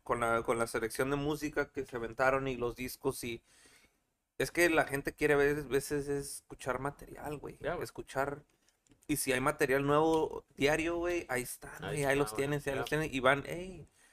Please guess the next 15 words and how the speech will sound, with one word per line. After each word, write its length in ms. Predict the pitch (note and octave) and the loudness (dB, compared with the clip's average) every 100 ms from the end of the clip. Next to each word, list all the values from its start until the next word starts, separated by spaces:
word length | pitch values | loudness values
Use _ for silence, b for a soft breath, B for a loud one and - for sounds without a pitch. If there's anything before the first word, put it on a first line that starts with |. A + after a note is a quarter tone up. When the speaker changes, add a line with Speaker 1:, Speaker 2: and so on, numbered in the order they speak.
| b | b
Speaker 1:
estos 200 | - - | -12 -10
cabrones 560 | - C#3 C3 C#3+ D#3+ D#3 _ | -8 -6 -6 -6 -8 -12 _
tienen 380 | D3 D3 D#3+ D#3 | -8 -6 -4 -2
un 160 | D#3 | -2
año 260 | D#3 D#3+ E3 | -4 -8 -12
y 80 | D#3 | -10
ya 100 | C#3+ | -10
tienen 320 | D3+ D#3 D#3 | -10 -10 -10
cuatro 340 | - D3 D3+ | -6 -6 -6
o 20 | D3+ | -10
cinco 300 | D3 D3+ D3+ | -10 -12 -12
discos, 460 | D3 - - - | -12 -14 -12 -10
Speaker 2:
Ya. 180 | - G#2 | -6 -8
Speaker 1:
güey. 120 | C3 - | -8 -12
Y 200 | A#2+ B2+ | -14 -14